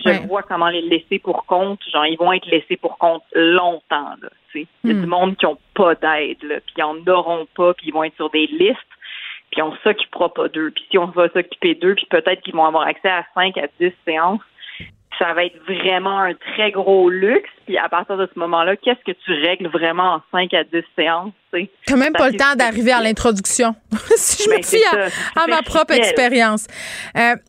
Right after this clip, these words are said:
Speaker 2: Léa, tu voulais revenir sur les propos d'Éric Duhem, évidemment, dans la foulée de tout ce qui se passe aux États-Unis sur le droit à l'avortement des femmes.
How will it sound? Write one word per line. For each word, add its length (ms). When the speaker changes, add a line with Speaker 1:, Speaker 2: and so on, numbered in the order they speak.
Speaker 2:
Léa, 240
tu 180
voulais 180
revenir 340
sur 140
les 100
propos 800
d'Éric 340
Duhem, 320
évidemment, 420
dans 180
la 120
foulée 220
de 100
tout 100
ce 100
qui 80
se 40
passe 260
aux 40
États-Unis 540
sur 140
le 120
droit 160
à 20
l'avortement 560
des 160
femmes. 480